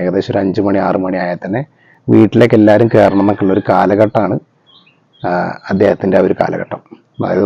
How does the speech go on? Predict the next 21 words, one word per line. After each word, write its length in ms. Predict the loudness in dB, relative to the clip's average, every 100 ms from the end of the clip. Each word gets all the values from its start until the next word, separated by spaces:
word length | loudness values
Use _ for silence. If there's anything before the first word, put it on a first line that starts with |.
| 0
നമ്മളുടെ 300 | 2 2 2 2 -2 0
അദ്ദേഹത്തിൻ്റെ 420 | 2 4 4 4
ചെറുപ്പകാല-, 580 | 4 2 2 2 2 2 -2
ചെറുപ്പകാലഘട്ടം 680 | -2 0 2 4 4 2 0
എന്ന് 100 | 0 0
പറയുന്നത് 300 | -2 -4 -6 _ _ _ -20 -20 0 4
ഏകദേശം 300 | 4 4 6
ആ 40 | 6
ഒരു 80 | 2 0 -4
സമയത്താണ്. 480 | -4 -6 -8 -10 -14 _ _ _ _ _ _ _ _ -2
അതുകൊണ്ട് 280 | 4 6 6
തന്നെ 200 | 6 6 2 -4 _ _ -4 2
ആ 40 | 4
ഒരു 80 | 4
സമയത്ത് 320 | 4 4 2 2
അദ്ദേഹത്തിനുണ്ടായ 560 | 2 0 2 2 2 0
അനുഭവമാണ് 420 | -2 0 0 0 -4 -2 2
ഇന്നത്തെ 300 | 4 4 6 4
വീഡിയോയിലൂടെ 420 | 4 0 0 -2 -2
നിങ്ങൾ 160 | -2 -2
കേട്ടിട്ടുള്ളത്. 420 | -4 -6 -8 -10